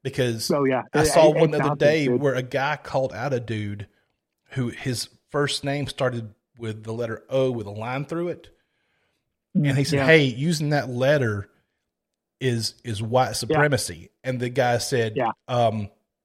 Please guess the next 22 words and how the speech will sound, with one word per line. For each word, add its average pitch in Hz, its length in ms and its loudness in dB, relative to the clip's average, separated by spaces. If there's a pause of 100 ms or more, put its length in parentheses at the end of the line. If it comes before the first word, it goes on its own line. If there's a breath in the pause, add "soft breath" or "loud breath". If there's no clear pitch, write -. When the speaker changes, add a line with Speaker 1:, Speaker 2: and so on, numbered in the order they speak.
(280)
Speaker 1:
"I'm 120 360 -2 (100)
Norwegian, 127 720 -2 (420)
and 117 120 -4
that's 120 180 -4
how 131 100 2
I 117 80 2
spell 117 240 -4
my 117 140 0
name." 117 420 -4 (460)
And 117 100 -6
another 135 180 -2
woman 127 440 -2
wrote, 120 360 -2 (360 soft breath)
"Oh, 135 320 6 (160 loud breath)
so - 120 -10
use 139 160 -2
a 131 60 0
white 123 300 2
language? 139 480 -2 (180 soft breath)
Sounds 156 260 -2
about 120 300 -2
white." 104 400 -4